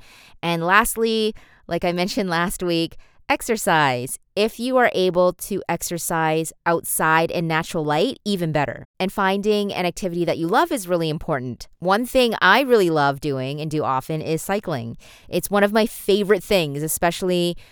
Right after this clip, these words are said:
when the sun is shining. I love taking my bike out and going on a bike route or trail where there's a lot of greenery and places I can stop and take in the nature and scenery and where I can enjoy the warmth and natural light from the sun.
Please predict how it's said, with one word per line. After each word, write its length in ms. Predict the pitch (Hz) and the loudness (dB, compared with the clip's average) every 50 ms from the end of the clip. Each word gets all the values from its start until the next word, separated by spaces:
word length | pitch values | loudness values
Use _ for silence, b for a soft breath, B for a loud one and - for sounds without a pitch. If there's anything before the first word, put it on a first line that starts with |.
| b b | b b
when 160 | b 160 160 | b -4 -2
the 60 | 165 | -2
sun 220 | 160 - 285 311 320 | -2 0 0 0 0
is 60 | 262 | 0
shining. 440 | - 220 180 165 147 135 123 117 - | 0 2 2 2 0 0 -2 -4 -4
I 120 | - 165 | -4 -2
love 220 | 160 170 170 175 - | 0 2 0 0 0
taking 260 | - 208 202 - 196 | -2 -4 -4 -4 -4
my 120 | 190 180 | -4 -2
bike 240 | 160 170 151 151 - | 0 0 -2 0 0
out 340 | 156 147 147 151 147 - - b b b b b b | 0 0 2 2 0 0 -4 b b b b b b
and 180 | - 165 165 156 | -8 -6 -2 2
going 260 | 170 170 175 180 196 | 2 4 4 4 2
on 100 | 208 208 | 2 0
a 60 | 202 | 2
bike 260 | 170 180 165 165 - | 2 2 2 2 2
route 240 | - 170 175 175 170 - | 0 0 2 2 2 2
or 140 | 165 160 | 0 0
trail 840 | 156 - - - - 196 190 190 190 190 185 180 175 170 170 180 b b b b b b | 0 -2 -10 -8 0 4 4 6 8 8 8 8 6 6 4 2 b b b b b b
where 200 | 165 175 180 165 | 2 4 4 6
there's 500 | 175 175 170 170 170 170 170 160 - - - | 6 6 6 6 4 4 2 2 0 -4 -2
a 60 | 175 | 0
lot 160 | 170 165 160 | 2 2 2
of 100 | 143 - | 2 0
greenery 720 | - 233 269 262 269 262 254 247 233 226 233 226 226 226 | -4 -2 0 0 2 2 4 4 4 4 2 2 2 0
and 160 | 156 151 180 | 0 -2 -4
places 300 | - - 190 196 180 214 | -2 -2 -2 -2 -2 -2
I 100 | 214 202 | -2 -4
can 200 | - - 196 175 | -4 -4 -6 -6
stop 520 | - - - 196 175 165 165 156 - - - - | -6 -4 0 2 4 4 4 4 2 -2 -8 -6
and 200 | 175 170 165 156 | -4 -4 -4 -4
take 240 | - - 170 - - | -2 -4 -4 -2 -2
in 240 | 180 165 156 147 120 | -4 -4 -4 -4 -4
the 100 | 151 151 | -2 0
nature 600 | 175 214 247 - - - 233 214 208 202 202 202 - | 2 0 0 0 -2 0 0 2 2 2 2 0 0
and 140 | - 160 156 | -2 -6 -6
scenery 720 | - - - 226 220 214 214 214 208 202 196 196 196 190 196 B B B B B B | -4 -6 -4 -4 -2 0 0 2 2 2 2 2 0 0 -4 B B B B B B
and 220 | - 175 175 170 | -4 -2 0 2
where 380 | 165 175 170 170 170 165 165 - | 2 2 2 4 2 2 2 2
I 180 | - 165 170 170 | 0 0 0 0
can 180 | - - 190 | -2 -4 -4
enjoy 340 | 175 165 151 - 160 156 156 | -4 -4 -2 -2 0 0 0
the 120 | 143 160 151 | 0 -2 -4
warmth 580 | 135 139 139 143 139 139 143 139 139 - - - | -4 -4 -2 -2 -2 -2 -4 -6 -8 -14 -18 -12
and 280 | - 156 151 147 143 139 | -10 -8 -6 -6 -6 -6
natural 320 | 131 123 - - 147 127 | -6 -8 -8 -10 -10 -10
light 140 | 123 117 - | -10 -10 -10
from 120 | - 131 | -10 -12
the 80 | 123 139 | -12 -10
sun. 300 | - - 113 73 120 | -10 -10 -12 -12 -12